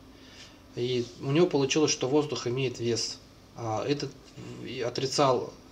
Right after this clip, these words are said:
Аристотель, то есть Аристотель считал, что воздух пустой, у него нет веса. И у него получается, что вот и, и он нигде и не кончается, да, потому что и все планеты в пустоте в этой самой и плавают.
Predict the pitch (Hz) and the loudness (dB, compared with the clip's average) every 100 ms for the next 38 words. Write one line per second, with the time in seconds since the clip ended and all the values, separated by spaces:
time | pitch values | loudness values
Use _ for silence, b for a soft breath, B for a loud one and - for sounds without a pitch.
0 | - 123 - 247 247 139 131 131 120 185 | -6 -4 2 2 2 -2 2 2 2 2
1 | 131 - - 160 - 127 135 117 - - | 2 0 0 -2 -2 -2 -2 -4 -10 -10
2 | - 117 - - - - - - 117 117 | -6 -6 -8 -20 -20 -20 -20 -12 -8 -6
3 | 110 - 104 - - - - - B B | -6 -8 -12 -12 -16 -20 -20 -20 B B
4 | B B B B B B B B B B | B B B B B B B B B B
5 | - - - 120 120 139 151 123 123 120 | -20 -14 -4 -2 0 0 0 -2 -2 0
6 | 139 120 113 - 117 113 117 110 104 120 | 0 0 -2 -4 -4 -2 -4 -4 -6 -4
7 | 123 131 120 120 117 123 120 113 113 110 | 0 0 0 -2 -2 0 0 0 -4 -4
8 | 110 98 - 98 135 143 - 107 110 110 | -4 -6 -8 -8 -8 -8 -8 -8 -6 -8
9 | 98 - - - 123 117 - 117 131 139 | -8 -12 -6 -2 -2 -2 -2 0 0 -4
10 | 120 - 101 104 101 120 110 113 110 107 | -6 -8 -8 -6 -2 -2 -2 -6 -8 -8
11 | 104 104 - 95 87 | -8 -10 -8 -8 -8